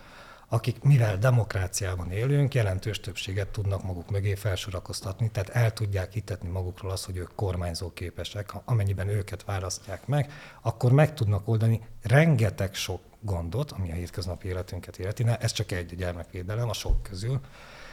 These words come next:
Tehát, hogy itt a kormányzó képesség az nekem nagyon, tehát fényévekre van a, az ellenzék ettől, ettől a látszattól. Tehát én az elmúlt tizennégy évben a legnagyobb fájdalmam az volt, hogy egyszerűen nincs egy potens ellenzékünk, ami versenyhelyzetbe kényszeríteni a jobb oldalt,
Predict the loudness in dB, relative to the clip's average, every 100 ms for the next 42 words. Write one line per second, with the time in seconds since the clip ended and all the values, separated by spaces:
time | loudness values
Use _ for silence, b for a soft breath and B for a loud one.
0 | B B 2 2 2 0 -2 2 4 6
1 | 6 4 2 0 2 2 2 2 0 2
2 | 0 2 0 0 0 0 -2 -4 -6 -2
3 | 0 0 0 -4 -4 -4 -6 -14 -10 -2
4 | 0 0 -2 -2 -2 -2 -2 0 -2 -4
5 | -6 -8 -6 -6 -6 -2 -2 0 -2 -4
6 | -6 -8 -8 -10 -10 -12 -14 -8 -6 -2
7 | 2 2 2 0 -6 -12 -18 -4 0 0
8 | 0 -2 -2 -2 -2 -4 -12 -12 -4 0
9 | 0 0 -2 -4 -2 0 0 -2 -4 -4
10 | -2 -2 -2 -4 -4 -4 -4 -2 -2 -4
11 | -6 -8 -6 -6 -6 -6 -4 -4 -6 -4
12 | -4 -2 2 2 2 0 -2 -2 -2 -2
13 | -6 -6 -2 -2 -2 -4 -4 -2 -2 -4
14 | -4 -2 0 0 -2